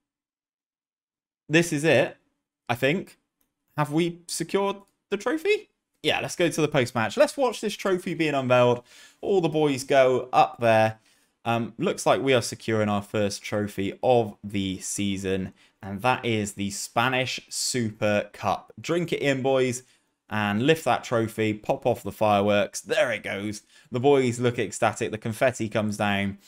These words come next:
We have secured our first bit of silverware as Barcelona manager. Bodes well going into this transfer window that we've managed to secure our first bit of silverware. Also, Coutinho playing quite nicely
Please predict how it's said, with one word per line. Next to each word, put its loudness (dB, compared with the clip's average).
We 0
have -2
secured -2
our 0
first -6
bit -4
of -8
silverware 0
as -2
Barcelona 0
manager. -2
Bodes 4
well 2
going 0
into -2
this 0
transfer -6
window -4
that -4
we've -6
managed -8
to -16
secure -2
our 0
first -4
bit -6
of -6
silverware. 0
Also, -2
Coutinho -6
playing -4
quite -2
nicely -4